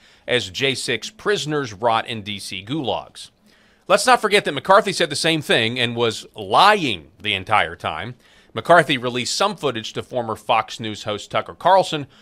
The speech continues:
who was fired a short time later for being ridiculously popular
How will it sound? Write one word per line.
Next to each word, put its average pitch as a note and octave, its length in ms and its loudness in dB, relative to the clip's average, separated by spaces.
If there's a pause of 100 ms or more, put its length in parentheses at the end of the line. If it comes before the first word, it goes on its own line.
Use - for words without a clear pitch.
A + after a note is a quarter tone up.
(160)
who C3 120 -2
was A#2 120 -4
fired E3 440 6
a B2+ 40 -6
short - 440 -6
time G2+ 280 -2
later E3+ 300 -2
for - 180 -4
being C3 380 -6
ridiculously D3+ 840 -4
popular C#3 720 -2